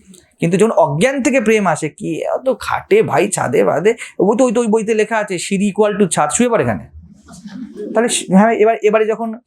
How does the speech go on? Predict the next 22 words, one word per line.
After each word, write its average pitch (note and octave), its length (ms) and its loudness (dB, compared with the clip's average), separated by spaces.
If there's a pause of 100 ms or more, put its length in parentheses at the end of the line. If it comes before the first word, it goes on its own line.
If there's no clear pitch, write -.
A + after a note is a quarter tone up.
(200)
স্কুল G#3+ 280 2
ছুটি G#3+ 320 4
হবে, A3 140 2
বাচ্চারা G3+ 320 4
মারিয়ে G3 300 2
যাবে G3+ 200 2
উপরে, F#3 260 -4
পুরো F#3+ 340 -6
একদম F3+ 480 -2 (260)
একশো G3 340 2
জন G3+ 160 2
যাবে F#3+ 180 0
উপর F3+ 220 -2
থেকে, F#3 240 -4 (280)
বলে, G#3 100 4
"সিঁড়িতে A3+ 300 2
শুয়ে A3+ 180 -2
পড়েছিলাম, G3+ 300 0
ছাদে E3+ 300 0
শোয়ার G3+ 200 0
কথা G3+ 200 2
ছিল।" - 280 0